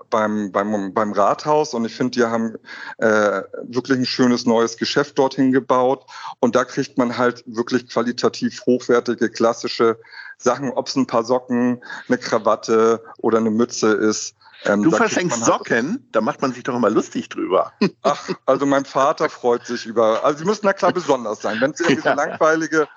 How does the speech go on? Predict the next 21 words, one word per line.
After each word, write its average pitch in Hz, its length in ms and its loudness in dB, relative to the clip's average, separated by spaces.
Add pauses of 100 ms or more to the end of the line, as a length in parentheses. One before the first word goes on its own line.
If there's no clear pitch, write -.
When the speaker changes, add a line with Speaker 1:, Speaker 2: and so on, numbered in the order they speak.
(320)
Speaker 1:
langweilige 147 580 0
null 147 200 2
acht 127 180 0
fünfzehn 180 400 -4
Socken 151 300 0
sind, 147 180 0
dann 139 160 2
würde 135 140 0
ich 117 40 -12
mich 127 160 -4
auch 160 180 2
lustig 170 340 -2
drüber - 240 2
machen. 143 360 0
Speaker 2:
<laughs> - 380 0
Speaker 1:
Aber 139 240 2
wenn's 143 240 -4
irgendwas 139 420 0
ganz 170 260 -2
Besonderes 143 680 0
ist, 147 360 -2